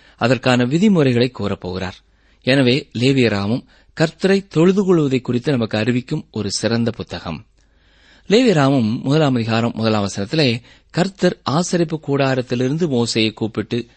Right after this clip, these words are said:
அவனை நோக்கி" என்று ஆரம்பமாயிருக்கிறது. இப்பொழுது அவர்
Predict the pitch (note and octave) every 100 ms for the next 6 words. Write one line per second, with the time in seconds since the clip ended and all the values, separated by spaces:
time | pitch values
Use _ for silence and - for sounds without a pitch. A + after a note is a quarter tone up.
0 | _ _ G#2+ A2 G#2 G2+ G2+ A#2+ A#2 -
1 | C#3+ D3+ G#2 F#2 F2+ F#2 F2 - F2+ F2
2 | F#2 _ - _ _ _ - - G3 A3
3 | D#3 E3+